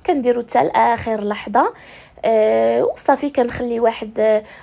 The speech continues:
قياس واحد ثلاثة دقائق، أربعة دقائق، وكنطفي على المقيلة ديالي. وها هو خيزو واجد،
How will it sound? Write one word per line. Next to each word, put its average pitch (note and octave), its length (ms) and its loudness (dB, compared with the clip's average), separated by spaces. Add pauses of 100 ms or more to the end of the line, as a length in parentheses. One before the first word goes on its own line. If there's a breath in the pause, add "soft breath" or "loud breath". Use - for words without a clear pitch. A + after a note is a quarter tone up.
(240 loud breath)
قياس F4+ 280 4
واحد - 220 -6
ثلاثة A3 220 0
دقائق، A3+ 480 -4
أربعة A3+ 240 -2
دقائق، - 680 -4
وكنطفي B3 520 0
على G3 160 0
المقيلة G#3 560 -2
ديالي. G3+ 480 -4
وها A4 200 0
هو A3 420 0 (400 loud breath)
خيزو G#3+ 560 -4
واجد، G3 500 0